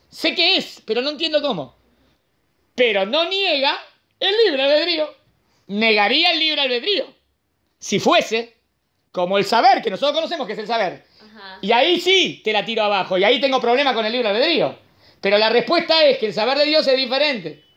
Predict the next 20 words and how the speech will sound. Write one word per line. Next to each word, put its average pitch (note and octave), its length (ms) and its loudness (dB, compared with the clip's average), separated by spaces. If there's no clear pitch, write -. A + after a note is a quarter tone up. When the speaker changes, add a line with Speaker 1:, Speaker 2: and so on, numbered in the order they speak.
Speaker 1:
Que A3+ 400 0
la G3 140 -2
respuesta C#4+ 400 0
es C#4+ 80 0
que B3+ 100 0
vos C#4 140 2
no C4+ 140 -4
podés C4 260 0
saber C4 600 0
lo A#3 140 -6
que A3 100 -8
significa C4 680 -6
exactamente C4+ 960 0
el F#3 120 -6
saber A3+ 460 0
de F3 140 -4
Dios. C3 300 -8
Sabés B3 400 0
que C4 300 2
es - 260 -12